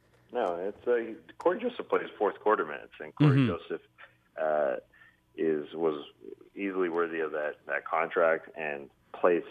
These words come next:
Speaker 1: in some of the best lineups for the Raptors. You know, when they go small and they play Lowry and DeRozan at the two three, uh, Corey Joseph, you know, benefited from the, the Spurs organization. Uh, the guy, uh, I mean, he's, he saved probably the Raptors' season in that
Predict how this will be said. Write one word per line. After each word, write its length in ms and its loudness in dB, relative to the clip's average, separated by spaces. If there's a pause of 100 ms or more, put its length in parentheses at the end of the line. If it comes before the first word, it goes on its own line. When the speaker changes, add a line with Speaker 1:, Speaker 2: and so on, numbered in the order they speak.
(140)
Speaker 1:
in 220 -12
some 100 -4
of 80 -4
the 60 -4
best 240 -2
lineups 560 0
for 100 -4
the 60 -2
Raptors. 480 -2 (100)
You 80 -12
know, 120 -8
when 120 -6
they 100 -4
go 260 0
small 220 0
and 80 -6
they 80 -4
play 180 -2
Lowry 440 4
and 100 -6
DeRozan 440 -2
at 80 -10
the 80 -18 (100)
two 220 -6
three, 280 -6 (560)
uh, 280 -2
Corey 280 4
Joseph, 440 2 (180)
you 160 -16
know, 180 -10 (420)
benefited 640 0
from 280 -2
the, 280 -2
the 100 -6
Spurs 340 2
organization. 880 -2 (440)
Uh, 280 -8
the 100 0
guy, 420 4 (160)
uh, 220 -2 (180)
I 60 2
mean, 160 0
he's, 160 2 (600)
he 100 -2 (100)
saved 260 4 (140)
probably 260 2
the 60 -4
Raptors' 380 2 (100)
season 260 -8
in 100 -10
that 120 -8